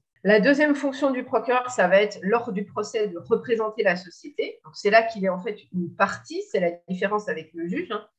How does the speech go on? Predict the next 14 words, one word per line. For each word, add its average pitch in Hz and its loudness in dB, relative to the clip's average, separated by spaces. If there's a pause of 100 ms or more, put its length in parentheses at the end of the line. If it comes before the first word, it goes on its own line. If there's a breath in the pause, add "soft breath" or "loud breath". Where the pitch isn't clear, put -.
(140)
Le 175 -4
juge, 269 0
c'est 185 -4
celui 180 -6
qui 185 -10
tranche, - 0 (360)
euh, 160 -2
qui 180 -6
donne 190 2
la 170 4
décision 180 -2
à 160 4
la 170 0
fin, 294 -2